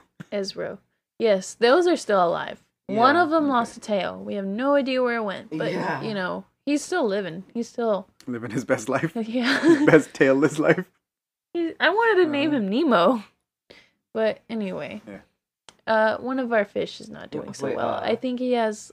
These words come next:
Speaker 2: a disease.
Speaker 1: Oh, no.
Speaker 2: The fin rot.
Speaker 1: Well, we'll see.
Speaker 3: Hey, um,
Speaker 1: Maybe we'll put him in for next year.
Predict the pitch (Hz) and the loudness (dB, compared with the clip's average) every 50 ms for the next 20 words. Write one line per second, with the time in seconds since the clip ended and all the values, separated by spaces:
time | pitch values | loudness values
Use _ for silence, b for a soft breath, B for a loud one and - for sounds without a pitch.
0 | _ - 196 196 185 185 208 - 202 202 - - 220 214 - - - _ _ _ | _ -14 -12 -12 -12 -14 -12 -12 -12 -12 -12 -14 -16 -18 -20 -20 -20 _ _ _
1 | _ _ - 90 87 87 - _ _ _ _ _ _ _ _ - 202 202 - - | _ _ -20 -20 -20 -20 -20 _ _ _ _ _ _ _ _ -14 -14 -12 -12 -12
2 | 190 196 - 73 - 78 - - - 123 120 120 117 _ _ _ _ _ _ - | -14 -14 -12 -12 -14 -14 -14 -12 -10 -8 -8 -8 -10 _ _ _ _ _ _ -20
3 | - - - 98 78 _ _ _ _ - - - - 127 127 120 117 117 127 131 | -18 -16 -18 -18 -20 _ _ _ _ -18 -14 -10 -8 -6 -4 -2 -2 0 2 2
4 | 131 135 135 131 - 135 131 123 120 117 107 - 117 110 107 - - - - - | 2 2 0 0 0 0 0 0 -2 -2 -4 -4 -6 -6 -8 -10 -14 -16 -16 -16